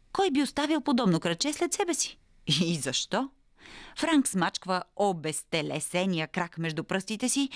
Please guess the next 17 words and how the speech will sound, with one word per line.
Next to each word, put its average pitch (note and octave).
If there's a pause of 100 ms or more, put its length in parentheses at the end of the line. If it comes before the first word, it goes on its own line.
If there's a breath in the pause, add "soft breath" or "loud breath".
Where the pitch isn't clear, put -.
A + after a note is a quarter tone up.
(360 loud breath)
и C4
го C#3
подушва. D3+ (1000)
В -
носа D3+
го D3
блъсва F#3 (100)
остра D#3
кисела D3+
миризма, D3+ (540 loud breath)
която G#3+ (340)
е A#3 (140)
от D#3
добре F#3 (140)
напоен D#3 (100)
фломастер. - (360)
„Франк, E4